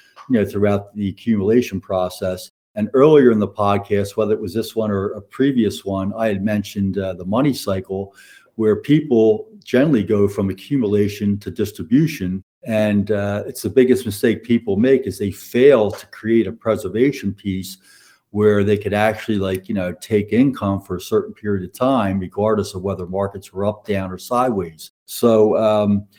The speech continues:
you know, if she's gonna, like, uh, retire in two years, I think the best thing for her to do is to, you know, really create a plan that will actually, like, have assets protected and assets growing,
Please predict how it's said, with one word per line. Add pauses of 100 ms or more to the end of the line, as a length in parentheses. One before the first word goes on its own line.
(240)
you
know,
if
she's
gonna,
like,
uh,
retire
in
two
years,
I
think
the
best
thing
for
her
to
do
is
to, (440)
you
know,
really
create
a
plan
that
will
actually,
like,
have
assets
protected
and
assets
growing,